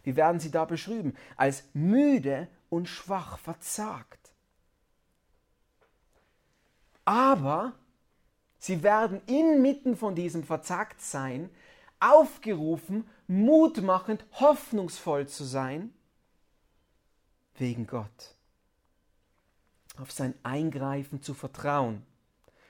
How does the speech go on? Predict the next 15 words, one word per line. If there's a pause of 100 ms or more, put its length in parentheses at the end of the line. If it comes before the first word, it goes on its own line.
(260)
Und
im
Vers
fünf
scheint
es,
als (260)
befinden
sie
sich
immer
noch
in
der
Wüste.